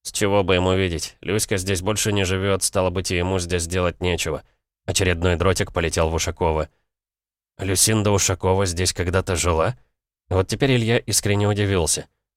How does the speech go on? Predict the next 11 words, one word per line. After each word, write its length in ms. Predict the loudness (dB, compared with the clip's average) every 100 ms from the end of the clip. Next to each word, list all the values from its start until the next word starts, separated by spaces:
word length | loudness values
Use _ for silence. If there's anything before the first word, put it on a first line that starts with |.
| _ _ _ -6
"Я 140 | -4 -2
тебе 220 | 0 0
больше 340 | 2 2 0
скажу, 340 | 0 0 2 0
этот 240 | 0 -2
смазливый 460 | 0 2 2 2 2
красавчик 520 | 0 2 0 0 0
жил 240 | 0 0
здесь 280 | 0 0 2
с 80 | 2
ней, 300 | 0 0